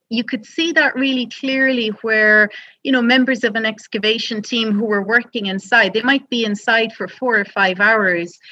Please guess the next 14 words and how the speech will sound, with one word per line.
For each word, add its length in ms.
and 100
they're 80
chatting, 500
and 80
there's 180
several 360
of 140
them 180
there. 420
And 100
then 140
they 120
come 340
out, 320